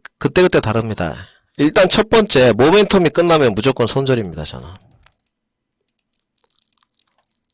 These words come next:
저는 마이너스로 여러분들 손절을 하진 않아요. 네. 그걸 못 고치시면 돈 못 법니다.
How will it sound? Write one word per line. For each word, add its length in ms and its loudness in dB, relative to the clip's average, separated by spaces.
저는 460 2
마이너스로 960 4
여러분들 580 2
손절을 520 0
하진 340 -6
않아요. 480 -10
네. 140 -20
그걸 340 2
못 240 2
고치시면 580 -2
돈 200 -6
못 180 -10
법니다. 480 -18